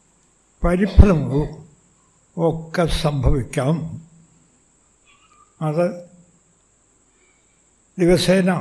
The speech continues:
പത്രമൊക്കെ എടുത്ത് നോക്കുക. എത്ര ഗംഗേവനായാലും മനസ്സ് വിഷമസ്ഥിതിയിലാണോ ഇതൊക്കെ സംഭവിക്കും. അനന്താമൃഗം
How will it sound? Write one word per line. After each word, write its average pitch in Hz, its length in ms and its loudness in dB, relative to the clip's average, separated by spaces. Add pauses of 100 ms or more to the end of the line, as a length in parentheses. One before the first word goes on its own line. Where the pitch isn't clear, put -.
(840)
പത്രമൊക്കെ 190 520 0
എടുത്ത് 170 340 -4
നോക്കുക. 170 400 -4 (600)
എത്ര 165 220 -4 (180)
ഗംഗേവനായാലും 175 1400 -2 (2500)
മനസ്സ് 190 480 0 (100)
വിഷമസ്ഥിതിയിലാണോ 175 1400 -2 (840)
ഇതൊക്കെ 196 360 -2 (100)
സംഭവിക്കും. 135 520 -6 (2000)
അനന്താമൃഗം 160 880 -4